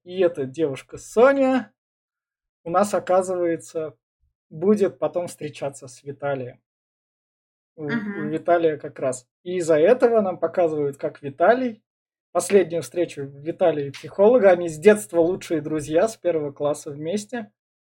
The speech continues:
Speaker 1: И как
Speaker 2: Да.
Speaker 1: раз, где они расстаются, и где психолог говорит: «Да, это бывшая моя девушка, я тебе ее так сплавил,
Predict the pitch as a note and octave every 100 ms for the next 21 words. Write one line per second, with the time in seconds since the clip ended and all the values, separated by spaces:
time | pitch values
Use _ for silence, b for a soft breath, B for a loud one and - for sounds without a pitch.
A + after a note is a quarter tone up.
0 | _ _ _ _ _ _ _ - - -
1 | G#3 G#3 - - - D#3+ E3+ G#3 F#3 F3+
2 | D3+ _ _ E3 E3 - E3 F3+ B3+ -
3 | E3 D3 C#3+ D3+ G3 - - - F#3 F#3
4 | D#3 D3+ D#3 G3 C3+ E3 C4+ G#3+ E3+ D3
5 | G#3 - - D3+ C#3+ C#3+ F#3 G#3+ - C3
6 | E3+ - D3 C#3 C#3 D3 D#3 _ - B2
7 | D#3 D3